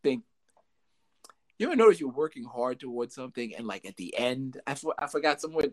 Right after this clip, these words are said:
I, I just saw somebody post this. They're like, "It's always hardest just before the breakthrough." So I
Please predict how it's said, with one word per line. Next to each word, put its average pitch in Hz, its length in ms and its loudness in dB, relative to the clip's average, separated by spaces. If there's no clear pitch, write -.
I, 127 160 2
I 131 80 -2
just 165 220 -6
saw 165 120 6
somebody 131 340 0
post 113 340 -6
this. 98 140 -16
They're 117 100 -8
like, 113 180 -6
"It's 104 180 -10
always 143 320 6
hardest - 640 0
just - 260 -8
before 120 280 -2
the 104 80 -8
breakthrough." 120 480 -2
So - 140 0
I - 80 2